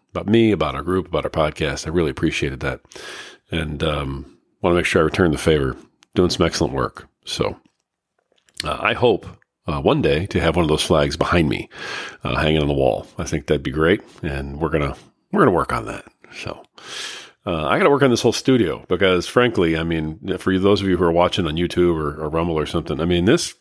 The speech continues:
you know, tan wall behind me <laughs> is just sort of, I mean, blah. So I gotta do something much cooler. We'll see what we can do. Um, let's see. We also have the, uh,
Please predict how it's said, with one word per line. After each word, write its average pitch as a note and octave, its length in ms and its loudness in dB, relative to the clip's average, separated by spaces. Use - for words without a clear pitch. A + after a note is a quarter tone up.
you G2+ 80 0
know, D#2+ 220 0
tan G2 380 2
wall F2+ 340 4
behind E2+ 320 -2
me F2+ 200 -2
<laughs> - 160 -12
is - 220 -2
just - 400 0
sort A#2+ 340 4
of, F2+ 160 -6
I A#2 80 2
mean, F2+ 380 2
blah. B1+ 560 0
So - 220 -4
I G#2 120 4
gotta D#2 160 2
do D#2+ 100 -2
something C#2+ 500 -4
much - 220 0
cooler. - 460 -4
We'll G2+ 100 4
see - 140 2
what B1+ 60 2
we - 80 -2
can C2 100 -8
do. - 200 -8
Um, A2+ 420 2
let's B2+ 120 -2
see. A2+ 120 4
We G2 120 2
also A#2 260 4
have F2 360 -4
the, E2+ 400 -2
uh, D2+ 420 -8